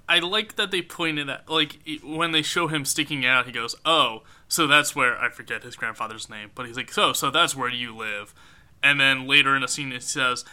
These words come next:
Angelo says, "I know everything there is to know about you, the way you like your coffee and, like, the li-, knowing that you like a, you know, whiskey after the end of your shift and all this stuff." It's like,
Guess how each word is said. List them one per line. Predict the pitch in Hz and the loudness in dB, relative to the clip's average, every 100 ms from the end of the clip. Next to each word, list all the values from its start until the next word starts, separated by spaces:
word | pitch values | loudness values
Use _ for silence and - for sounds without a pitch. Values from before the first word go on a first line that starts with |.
| - _ _ - | -20 _ _ -2
Angelo | 143 135 135 | -2 -2 -4
says, | 131 131 - | -4 -6 0
"I | 147 | 2
know | 156 139 - | 2 0 0
everything | 151 147 156 143 | -2 -2 -4 -4
there | 131 139 | -2 -2
is | 135 | -4
to | 139 | -6
know | 131 139 123 | -2 0 0
about | 120 120 | -2 -2
you, | 120 117 | -4 -8
the | 123 | 0
way | 135 | 2
you | 135 131 | 2 -2
like | 127 127 | -4 -4
your | 127 | -6
coffee | - 139 131 - 117 | -4 0 0 -2 -10
and, | 113 | -10
like, | 117 | -12
the | 120 | -12
li-, | 123 127 - 131 | -8 -8 -10 -16
knowing | 143 143 135 131 | -4 -2 -2 -2
that | 123 | -6
you | 127 | -6
like | 127 127 | -8 -6
a, | 113 - - - - | -8 -10 -18 -20 -12
you | 123 | -10
know, | 117 | -10
whiskey | 117 151 143 - 123 | -4 -2 -2 -4 -6
after | 117 113 131 117 | -6 -4 -4 -4
the | 120 - | -4 -6
end | 139 | -6
of | 127 | -6
your | 127 | -6
shift | - - 131 120 | -6 -4 -4 -4
and | 120 | -6
all | 127 | -6
this | 120 | -6
stuff." | 127 | -8
It's | 127 | -10
like, | 127 | -14